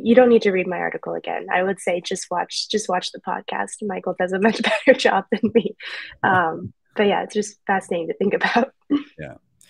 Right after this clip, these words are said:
Speaker 2: Wh-, when you think of kind of the, uh, the consequences of, of not having, um,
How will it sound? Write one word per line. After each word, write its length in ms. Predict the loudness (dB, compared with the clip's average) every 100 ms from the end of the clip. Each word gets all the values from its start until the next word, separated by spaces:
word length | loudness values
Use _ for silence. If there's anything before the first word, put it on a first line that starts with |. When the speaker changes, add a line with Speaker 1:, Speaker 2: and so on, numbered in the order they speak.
| -20 -20 _
Speaker 2:
Wh-, 200 | -8 -8 -12 _ _ _ _ _ _ _ _ -10
when 300 | -2 0 2
you 300 | 0 -2 -4
think 400 | -2 -2 -2 -4
of 720 | 0 2 2 -2 -8 -16 -20 _ _ _ _ _ _ _ _ _ _ _ _ _ _ _ -18
kind 340 | -8 -6 -4
of 160 | -6 -6
the, 680 | -6 -4 -4 -4 -6 -10 -16 _ -12
uh, 680 | -8 -6 -6 -6 -8 -10 -14 -18 _
the 120 | -8
consequences 1000 | -8 -4 -4 -4 -8 -8 -8 -6 -8 -10 -8
of, 360 | -6 -6 -8 -10
of 200 | -8 -8
not 500 | -8 -8 -8 -8 -10
having, 600 | -12 -8 -8 -8 -12 -14 -20 _ _ _ _ _ _ _ _ _ _ -8
um, 640 | -6 -4 -6 -6 -10 -14